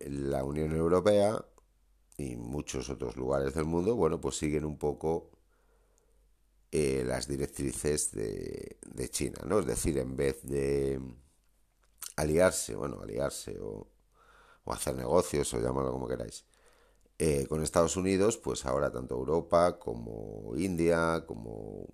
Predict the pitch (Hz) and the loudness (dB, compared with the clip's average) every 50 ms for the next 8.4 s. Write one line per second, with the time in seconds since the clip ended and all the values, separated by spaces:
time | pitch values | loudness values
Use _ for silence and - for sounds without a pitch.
0 | - - 65 64 53 - - _ - - - - - 58 60 - - 64 62 58 | -12 -8 -8 -8 -8 -8 -14 _ -18 -18 -12 -8 -6 -6 -6 -4 -4 -4 -4 -4
1 | 57 55 55 55 55 53 50 50 - _ _ _ _ _ _ _ _ _ - - | -4 -4 -6 -8 -8 -10 -12 -14 -18 _ _ _ _ _ _ _ _ _ -12 -12
2 | - - - - - - - 85 87 76 71 - - 73 71 71 - - _ _ | -12 -12 -12 -12 -8 -2 2 2 4 4 2 2 2 2 0 0 -2 -8 _ _
3 | _ _ _ _ - - _ _ _ _ _ _ _ _ _ _ - - 65 - | _ _ _ _ -20 -20 _ _ _ _ _ _ _ _ _ _ -6 -6 -4 -2
4 | - 73 64 62 60 57 50 50 - - - - 90 92 90 - - 64 69 71 | -2 -2 -2 -2 -4 -4 -6 -8 -8 -10 -10 -10 -10 -10 -8 -6 -2 0 0 0
5 | - 73 73 82 90 95 95 90 71 65 - 65 64 65 64 - - 55 58 55 | 0 0 2 2 4 6 6 6 6 4 0 2 0 0 0 0 -2 -4 -4 -4
6 | 55 62 62 62 - 67 65 - 76 78 80 82 87 87 90 104 117 - - _ | -4 -6 -6 -4 -4 -2 0 0 0 0 0 0 0 0 0 0 -2 -4 -8 _
7 | _ _ _ _ _ _ _ _ _ _ _ _ _ _ _ _ - - 92 95 | _ _ _ _ _ _ _ _ _ _ _ _ _ _ _ _ 4 8 10 10
8 | 95 92 92 - - - - - | 12 10 10 8 6 4 4 0